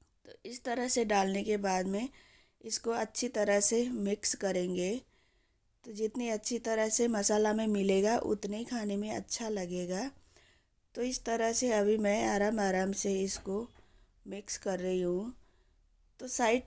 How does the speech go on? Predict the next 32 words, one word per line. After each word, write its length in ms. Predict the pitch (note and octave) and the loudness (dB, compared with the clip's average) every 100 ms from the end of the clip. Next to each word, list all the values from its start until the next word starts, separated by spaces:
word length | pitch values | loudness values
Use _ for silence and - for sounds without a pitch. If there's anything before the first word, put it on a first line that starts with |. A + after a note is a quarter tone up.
| B3+ | -8
में 200 | A#3 A3 | -8 -6
भी 100 | A#3 | -6
जितना 360 | G#3+ G3+ G#3 | -4 -4 -4
मसाला 460 | A3+ G#3 A3 G#3 G#3+ | 2 8 8 6 0
फालतू 360 | G#3+ F#3+ F#3+ G#3+ | -2 -4 -2 -2
लगा 300 | G3 F#3 G3 | -2 -2 -2
होएगा, 520 | F#3 F3 F#3 G#3 A#3+ - _ | 0 -2 -2 -6 -8 -16 _
उसको 300 | G3 G#3 - | -10 -8 -6
निकालेंगे। 920 | A3 G3 F#3 F3+ F3+ F3+ F3+ F3 G#3 A#3+ _ _ _ _ _ _ _ _ - | -6 -8 -8 -8 -6 -6 -6 -6 -8 -12 _ _ _ _ _ _ _ _ -18
तो 80 | |
कितनी 300 | A3+ A#3+ B3+ | -14 -12 -10
आसानी 540 | B3 G3+ - A3+ A#3 A#3 | -6 4 4 4 -2 2
से 180 | B3 A3 | 2 2
बन 260 | G3 F#3 | 0 -2
के 140 | F#3+ A3+ | -4 -6
हमारे, 540 | G#3 F#3+ F3+ G3+ A3+ _ _ _ _ - | -6 -4 -4 -4 -8 _ _ _ _ -20
अ, 80 | G3+ | -14
चिकन, 520 | - G#3 G3+ G#3+ A#3+ _ _ _ _ - | -12 -10 -10 -12 -14 _ _ _ _ -14
मेथी 320 | G#3 G#3+ B3 | -10 -8 -6
चिकन 340 | A#3+ G#3+ G#3 | -6 -6 -8
तैयार 340 | G#3+ G3 F#3 A3+ | -8 -8 -8 -6
हो 120 | G3+ | -8
गया 220 | F3+ F3+ | -6 -6
है। 260 | F3 G3 B3+ _ _ _ _ _ _ _ _ _ _ _ _ | -6 -8 -12 _ _ _ _ _ _ _ _ _ _ _ _
उम्मीद 280 | A3+ A#3 A#3+ | -14 -12 -10
करती 320 | - G3 G#3+ | -8 -8 -8
हूँ 80 | A#3 | -10
आप 120 | G#3+ | -8
सभी 280 | - G3+ G3 | -6 -6 -6
को 120 | G#3+ | -10
पसंद 460 | G#3+ F3+ F#3 F#3+ F#3 | -10 -6 -4 -4 -8
आएगी। 500 | F3 E3+ F3+ G#3 | -6 -6 -8 -12